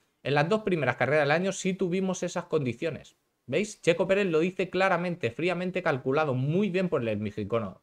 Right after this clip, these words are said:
mexicano. Qué buenas palabras. Y ahora, como equipo, debemos cerciorarnos de que ese sea el patrón a mantener durante el resto de las carreras del año.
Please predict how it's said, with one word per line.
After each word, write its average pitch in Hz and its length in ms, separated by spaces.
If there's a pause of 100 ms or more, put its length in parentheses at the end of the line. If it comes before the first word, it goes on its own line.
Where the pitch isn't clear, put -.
(120)
mexicano. 107 640
Qué 160 140
buenas 185 300
palabras. 92 480 (360)
Y 135 120
ahora, 185 320
como 127 200
equipo, 143 320
debemos 170 460
cerciorarnos 127 720 (280)
de 120 200
que 175 120
ese 202 200
sea 180 400
el 135 180
patrón 117 380
a 170 40
mantener 120 460
durante 110 380
el 92 80
resto 120 320
de 123 100
las - 120
carreras 110 440
del 87 160
año. 80 220